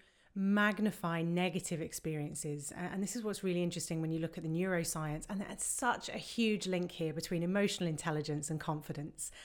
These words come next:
I would argue that they're really the same thing. So confidence is your self-talk being something positive.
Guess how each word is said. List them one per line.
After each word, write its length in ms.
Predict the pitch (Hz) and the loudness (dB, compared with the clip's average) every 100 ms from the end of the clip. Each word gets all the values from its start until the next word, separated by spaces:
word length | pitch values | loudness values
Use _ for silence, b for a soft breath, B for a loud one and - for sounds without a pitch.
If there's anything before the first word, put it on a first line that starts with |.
| B | B
I 80 | - | 0
would 120 | 185 190 | 2 4
argue 340 | 226 214 190 | 4 4 2
that 180 | - 175 | 0 0
they're 340 | 175 165 170 b b b 185 | 0 0 -2 b b b -2
really 380 | 175 226 294 | 2 4 6
the 100 | 214 | 4
same 300 | 170 196 170 | 2 0 0
thing. 460 | 151 180 156 - - b b b - | 0 0 0 -4 -12 b b b -6
So 400 | - 190 185 - - | 0 2 2 -2 -6
confidence 920 | - 320 - 165 151 226 - - - b b - | 0 0 2 0 0 0 -2 -4 -6 b b 0
is 520 | 208 208 196 190 - - _ | 4 4 4 0 -4 -8 _
your 260 | 196 190 185 | 0 2 2
self-talk 840 | - 196 196 - 156 165 - - - - | 2 0 0 -2 0 0 -2 -10 -16 -4
being 440 | 196 180 175 170 170 | 2 4 2 0 -2
something 580 | - 170 - 165 160 160 - | -2 -2 -2 -2 -2 -4 -6
positive. 640 | - 170 156 - 160 160 | -4 -4 -4 -6 -8 -12